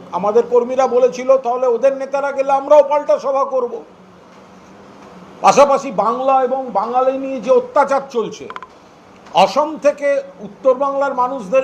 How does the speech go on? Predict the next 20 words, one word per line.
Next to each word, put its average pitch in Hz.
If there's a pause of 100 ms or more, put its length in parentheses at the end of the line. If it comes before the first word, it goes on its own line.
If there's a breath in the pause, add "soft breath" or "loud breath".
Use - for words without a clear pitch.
এনআরসি 247
নোটিশ 269
পাঠানো 254
হচ্ছে, 165 (400)
তাই 269
বিক্ষোভ 277
সমাবেশ 277
চলছিল। 277 (460 loud breath)
সেখানে 247
শুভেন্দুবাবুর 269
কনভয় 233
যাওয়ার 220
সময় 220 (640 loud breath)
সেখান 233
থেকে 254 (400)
উত্তেজক 262 (180)
সংলাপ 226 (680)
আসার 262
অভিযোগ 277
এসছে, 233